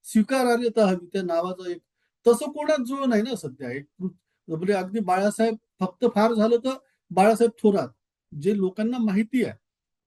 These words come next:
सर्व मान्य होऊ शकेल असं. त्याच्यामुळे मग पा-, काँग्रेस नेतृत्व आणि विशेष काँग्रेस नेतृत्वाने हा विचार केला की आपण एक धक्कातंत्र वापरून सर्वस्वी वेगळा चेहरा देऊ. तो वेगळा चेहरा म्हणजे हर्षवर्धन सपकाळ.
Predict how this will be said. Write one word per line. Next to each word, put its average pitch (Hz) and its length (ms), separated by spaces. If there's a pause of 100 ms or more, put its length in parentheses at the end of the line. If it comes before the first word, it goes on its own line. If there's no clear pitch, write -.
(300)
सर्व 190 340
मान्य 185 280
होऊ 180 100
शकेल 160 320
असं. 127 220 (480)
त्याच्यामुळे 233 420
मग 254 180 (200)
पा-, 180 240
काँग्रेस 214 440
नेतृत्व 226 300
आणि 226 180
विशेष 226 360 (140)
काँग्रेस 220 420
नेतृत्वाने 240 460
हा 220 100
विचार 220 360
केला 190 220 (460)
की 269 60
आपण 254 280 (260)
एक 226 220
धक्कातंत्र 240 600
वापरून 226 380
सर्वस्वी 233 640
वेगळा 196 420
चेहरा 175 380
देऊ. 156 180 (600)
तो 247 120
वेगळा 220 340
चेहरा 208 340
म्हणजे 214 220
हर्षवर्धन 165 600
सपकाळ. - 400